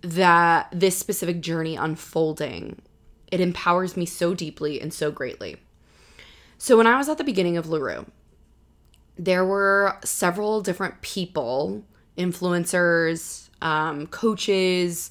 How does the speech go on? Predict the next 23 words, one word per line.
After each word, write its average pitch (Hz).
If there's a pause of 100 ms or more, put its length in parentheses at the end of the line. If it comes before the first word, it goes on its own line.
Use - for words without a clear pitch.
(600)
uh, 143 (420)
just - (300)
entrepreneurs 190
in 160
general, 120
several 240
different 220
entrepreneurs 160
that -
I 165
was -
following 151 (520)
to -
get, 165 (100)
quote, 175
advice 160
from. -
So 170
either 175
I 156
was 151
taking 160
courses, 226